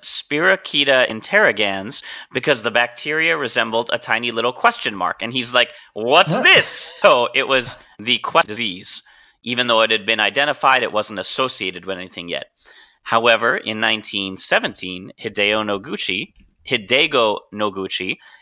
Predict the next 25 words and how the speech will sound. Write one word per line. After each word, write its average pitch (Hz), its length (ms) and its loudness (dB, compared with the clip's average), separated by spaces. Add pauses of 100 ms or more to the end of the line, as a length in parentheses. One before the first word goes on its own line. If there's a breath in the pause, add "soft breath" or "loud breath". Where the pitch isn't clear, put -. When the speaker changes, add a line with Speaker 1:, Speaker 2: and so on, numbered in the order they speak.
Speaker 1:
a 107 100 -2
Japanese 120 580 0
bacteriologist 107 1000 -4
Speaker 2:
Mm-hmm. - 80 -6
Speaker 1:
working 107 320 -4
in 98 80 -8
America, 98 560 -4 (280)
called 151 460 2
the 143 140 -6
genus 120 520 -2
Leptospira, 117 1080 0
which 113 240 -4
means 107 340 -4 (120)
small 123 580 2
coil, 98 500 2 (460 loud breath)
and 117 420 4
unaware 147 380 6
of 117 80 -6
the 117 80 -4
Japanese 123 500 0
group's 135 300 -8
work, 110 300 0
two 143 180 -2
German 147 380 0
groups 107 380 -4